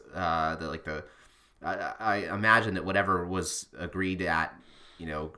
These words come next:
as they were taking the case to the Court of Arbitration for Sport, I don't remember whether they went all the way to the sport or whether they settled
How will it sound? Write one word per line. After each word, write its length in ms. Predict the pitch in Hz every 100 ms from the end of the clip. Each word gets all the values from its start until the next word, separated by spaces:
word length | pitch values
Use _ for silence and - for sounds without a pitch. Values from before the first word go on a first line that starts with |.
| - - -
as 180 | - 90
they 120 | 87
were 100 | 82 78
taking 300 | 98 87 78
the 60 |
case 260 | 78 85 78
to 120 | -
the 80 | 78
Court 220 | - 80
of 60 | 76
Arbitration 520 | 78 - 85 78 78
for 120 | 76
Sport, 440 | - - 135 107 - - -
I 60 | 113
don't 80 | 127
remember 180 | 120 113
whether 200 | 98 90
they 100 | 85
went 220 | 87 87
all 100 | 87
the 60 | 90
way 80 |
to 60 | 82
the 60 | 76
sport 260 | - 90
or 60 | 80
whether 180 | 80 76
they 140 | 71
settled 500 | - 78 76 73 73